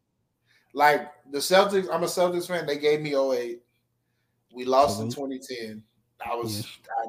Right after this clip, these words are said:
Speaker 1: just, I, I got an excuse.
Speaker 2: I think y'all win that finals, bro, if Kendrick Perkins don't get hurt.
Speaker 1: That's what I'm
Speaker 2: 'Cause that
Speaker 1: saying.
Speaker 2: game
Speaker 1: That's
Speaker 2: seven,
Speaker 1: what I'm
Speaker 2: Pau Gasol
Speaker 1: saying.
Speaker 2: had, like,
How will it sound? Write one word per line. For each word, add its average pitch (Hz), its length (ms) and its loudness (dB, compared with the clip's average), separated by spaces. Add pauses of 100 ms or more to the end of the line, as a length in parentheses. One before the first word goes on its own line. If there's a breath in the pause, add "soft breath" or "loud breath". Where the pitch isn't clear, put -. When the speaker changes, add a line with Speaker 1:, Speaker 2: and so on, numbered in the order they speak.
Speaker 1:
just, 113 300 -18
I, 123 240 -2
I 127 140 -2
got 147 180 8
an 151 140 -4
excuse. - 320 4
Speaker 2:
I - 20 10
think 165 240 8
y'all 135 220 12
win 131 160 10
that 113 160 8
finals, 113 340 8
bro, 107 120 2
if 101 40 -4
Kendrick 107 320 -4
Perkins 107 320 -2
don't 101 140 -6
get 104 160 -10
hurt. 110 260 -4
Speaker 1:
That's 131 240 -4
what 143 80 0
I'm 151 80 0
Speaker 2:
'Cause 156 120 4
that 202 80 12
Speaker 1:
saying. 180 160 8
Speaker 2:
game 170 100 6
Speaker 1:
That's 156 140 2
Speaker 2:
seven, 180 280 8
Speaker 1:
what 156 140 8
I'm 156 80 10
Speaker 2:
Pau 147 80 2
Gasol 135 60 2
Speaker 1:
saying. 165 160 6
Speaker 2:
had, 131 100 6
like, 117 180 -2